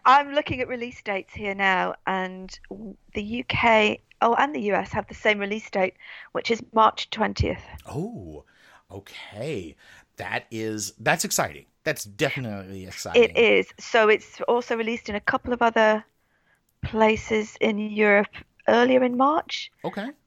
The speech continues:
Speaker 1: Um, but, and it's, it's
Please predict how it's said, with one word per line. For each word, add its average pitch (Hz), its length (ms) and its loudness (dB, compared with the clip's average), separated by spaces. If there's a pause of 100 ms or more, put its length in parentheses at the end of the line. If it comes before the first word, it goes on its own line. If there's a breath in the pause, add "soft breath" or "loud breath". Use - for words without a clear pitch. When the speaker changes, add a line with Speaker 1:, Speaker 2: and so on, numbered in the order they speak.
Speaker 1:
Um, 247 640 2
but, - 240 0 (420)
and 220 140 0
it's, - 180 -10 (440)
it's - 260 -6